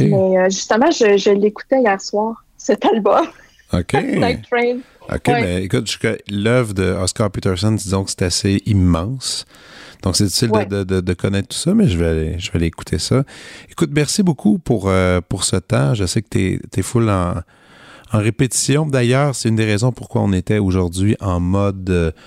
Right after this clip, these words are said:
Speaker 2: en mode distance, simplement parce que, <laughs> puis j'a-, j'appréciais beaucoup le, de te, le fait que tu voulais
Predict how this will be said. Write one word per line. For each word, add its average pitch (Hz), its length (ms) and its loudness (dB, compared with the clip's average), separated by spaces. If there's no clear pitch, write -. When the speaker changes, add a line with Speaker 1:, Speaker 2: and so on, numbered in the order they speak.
Speaker 2:
en 104 100 0
mode 107 260 0
distance, 139 720 -2
simplement 120 580 0
parce - 260 0
que, - 140 -2
<laughs> - 300 -2
puis 127 100 2
j'a-, 131 200 2
j'appréciais 131 920 2
beaucoup 123 380 0
le, 104 200 4
de 104 200 2
te, 95 440 -2
le 95 140 -4
fait 104 160 -2
que - 80 0
tu - 220 -4
voulais 95 320 0